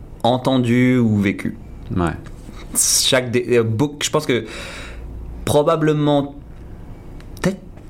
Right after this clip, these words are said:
Speaker 1: tout, enfin, presque toutes les histoires viennent de personnages qu'on a rencontrés, euh, dans notre vie. Euh, et souvent, et c'est vrai que souvent, c'est même dans les détails. C'est-à-dire que quand il y a vraiment quelque chose, euh, je pense,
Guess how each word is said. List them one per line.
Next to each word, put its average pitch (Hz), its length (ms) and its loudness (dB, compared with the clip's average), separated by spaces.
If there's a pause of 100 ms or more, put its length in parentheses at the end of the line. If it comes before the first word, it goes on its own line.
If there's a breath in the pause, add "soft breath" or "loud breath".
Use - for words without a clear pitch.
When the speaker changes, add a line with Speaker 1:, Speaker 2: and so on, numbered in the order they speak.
Speaker 1:
tout, 165 300 2
enfin, 113 180 2 (180)
presque - 300 -2
toutes 120 140 0
les 113 120 2
histoires 117 420 2
viennent 110 200 2
de 107 80 2
personnages 101 640 0
qu'on - 180 0
a 90 100 4
rencontrés, 90 580 -2 (540)
euh, 85 200 4
dans 90 220 2
notre 87 220 0
vie. 95 220 2 (480 loud breath)
Euh, 92 260 4
et 92 80 2
souvent, 113 720 4
et 104 80 0
c'est 107 120 2
vrai 110 100 4
que - 80 -10
souvent, 110 300 2
c'est 104 120 0
même 101 300 4 (120)
dans 107 180 2
les 101 100 2
détails. 90 640 2
C'est-à-dire 95 340 2
que - 100 -4
quand 107 140 2
il 104 320 2
y 104 80 4
a 104 80 4
vraiment 107 300 2
quelque 107 180 -2
chose, 107 260 2 (540 loud breath)
euh, 95 300 4
je - 120 -2
pense, - 380 -2